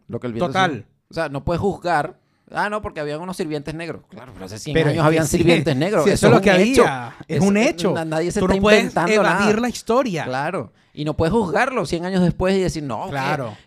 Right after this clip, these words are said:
Speaker 1: que, que esclavistas eran". Pero no, no eran esclavistas. Estaban viviendo en esa época.
Speaker 2: Entonces,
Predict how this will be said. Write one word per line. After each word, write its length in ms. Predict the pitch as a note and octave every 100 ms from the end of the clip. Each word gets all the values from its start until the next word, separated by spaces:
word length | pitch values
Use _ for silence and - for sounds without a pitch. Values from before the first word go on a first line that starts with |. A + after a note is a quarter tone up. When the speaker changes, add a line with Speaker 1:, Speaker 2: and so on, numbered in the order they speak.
| -
Speaker 1:
que, 180 | F#3+ -
que 100 | D#3+
esclavistas 680 | - F3 F#3 G3+ - F#3+
eran". 340 | F3+ G#3+ D#3+ - -
Pero 200 | A2+ B2
no, 240 | G#2+ D3+
no 120 | F#3+
eran 140 | D#3 G3
esclavistas. 720 | - F3 D#3 - G#3 D3+ C3+ E3+
Estaban 340 | D3+ C#3 F#3
viviendo 380 | G3+ F#3+ F#3+ A3
en 80 | A3
esa 200 | G#3 F#3+
época. 160 | A3+
Speaker 2:
Entonces, 280 | C4 B3+